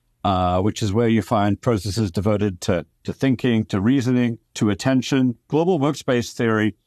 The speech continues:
thinks that consciousness is actually very limited and sparse, just consisting of a few bits of information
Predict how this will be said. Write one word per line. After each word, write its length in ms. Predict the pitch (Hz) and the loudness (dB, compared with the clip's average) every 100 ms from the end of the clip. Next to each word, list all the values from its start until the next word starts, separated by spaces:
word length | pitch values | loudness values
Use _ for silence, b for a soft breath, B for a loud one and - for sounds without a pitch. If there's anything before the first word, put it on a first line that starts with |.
| _ | _
thinks 240 | - 113 - | -2 -2 0
that 160 | 113 | -4
consciousness 600 | - 120 113 104 - 113 | -2 -2 -2 -4 -4 -4
is 100 | 123 | 0
actually 320 | 120 131 - 110 | -2 -2 -2 0
very 240 | 113 113 | 2 2
limited 480 | 104 139 139 92 - _ _ - | 2 0 -2 -4 -6 _ _ -6
and 160 | 95 | -6
sparse, 640 | - - 131 135 95 87 - | -6 -2 0 2 0 -2 -4
just 180 | 117 | -6
consisting 520 | - 104 - 101 110 107 | -4 -4 -2 -2 0 0
of 80 | |
a 60 | 101 | 0
few 220 | - 151 | 0 0
bits 300 | 117 131 - | 2 -2 -2
of 100 | 110 | -2
information 640 | 104 92 98 95 90 104 | 0 0 0 0 -2 -8